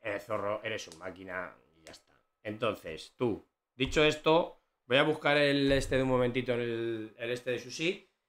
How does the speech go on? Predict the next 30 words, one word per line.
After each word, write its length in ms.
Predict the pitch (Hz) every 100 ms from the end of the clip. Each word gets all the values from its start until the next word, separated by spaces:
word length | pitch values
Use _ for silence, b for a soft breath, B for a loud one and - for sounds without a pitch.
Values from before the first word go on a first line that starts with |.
| _ _
¿Te 100 | -
pongo 220 | 139 170
la 100 | 175
clasificación 600 | 165 170 160 160 156 160
y 40 | 156
la 100 | 151
vas 140 | 143
comentando 720 | 147 147 147 170 160 127 104
o 220 | - 123 -
qué, 360 | 139 113 - -
herpato? 1000 | 127 127 123 120 - - 131 113 90 - _ _ _ _ _ _ _ _ _ _ _ _ _ _ _ _ _ _ _ _ _ _ _ _ _ _ _ -
A 60 |
ver, 280 | 117 113 95 _ _ _ _ _ _ _ _
espera, 520 | 104 - 113 92 82 _
la 260 | 113 117 120
que 80 | 123
no 120 | 135
la 120 | 156
tengo 140 | 160 160
actualizada 500 | - 151 131 151 143
es 60 |
la 100 | 147
de 60 | 123
arriba, 280 | 113 117 98
no 80 |
me 60 | 120
ha 40 |
dado 120 | 110 101
tiempo, 260 | 110 95
tío. 200 | 101 92